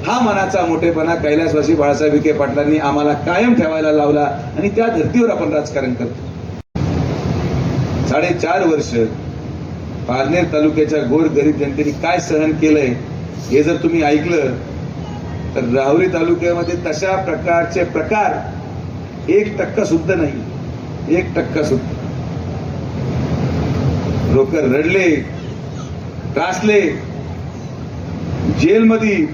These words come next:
फरार, खोटे गुन्हे, दडपशाही, गुंडागर्दी, धमक्या, याचं ट्रेलर तुम्ही स्वतः पाहिले. ज्याचा सामान्य कार्यकर्ता खासदाराला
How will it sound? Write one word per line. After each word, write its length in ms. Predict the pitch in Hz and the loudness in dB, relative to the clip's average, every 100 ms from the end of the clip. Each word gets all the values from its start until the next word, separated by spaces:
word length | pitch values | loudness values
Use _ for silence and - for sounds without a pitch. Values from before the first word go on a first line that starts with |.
| 160 | -2
फरार, 480 | 190 226 220 180 139 - - - | 0 2 0 -2 -4 -8 -10 -4
खोटे 300 | 180 202 247 | 0 2 2
गुन्हे, 320 | 220 226 208 196 - | 4 4 4 2 0
दडपशाही, 600 | 190 262 247 - 220 196 | -2 0 -2 0 2 2
गुंडागर्दी, 760 | 175 247 269 277 240 226 208 175 - - - - - - - 220 | 2 2 4 2 2 2 0 -4 -6 -10 -12 -12 -12 -12 -8 0
धमक्या, 380 | 240 302 294 233 - - - - - - - - - - - - - - - - - - | 2 2 2 0 -2 -4 -8 -10 -10 -10 -10 -12 -12 -10 -10 -10 -8 -8 -6 -4 -2 2
याचं 260 | 151 180 170 | 2 2 0
ट्रेलर 280 | 185 196 196 | 2 2 2
तुम्ही 160 | 190 | 2
स्वतः 260 | 175 170 220 | 2 0 2
पाहिले. 300 | 220 220 220 - - - - - - - - - - - - - - | 2 2 2 -2 -8 -10 -10 -10 -10 -10 -10 -10 -10 -8 -8 -8 0
ज्याचा 340 | 311 277 277 269 | 2 2 2 0
सामान्य 580 | 208 196 220 240 247 240 | 0 2 2 4 4 2
कार्यकर्ता 640 | 220 220 226 220 214 226 233 | 0 2 2 2 2 0 0
खासदाराला 520 | 147 151 208 220 214 | 0 -2 0 2 2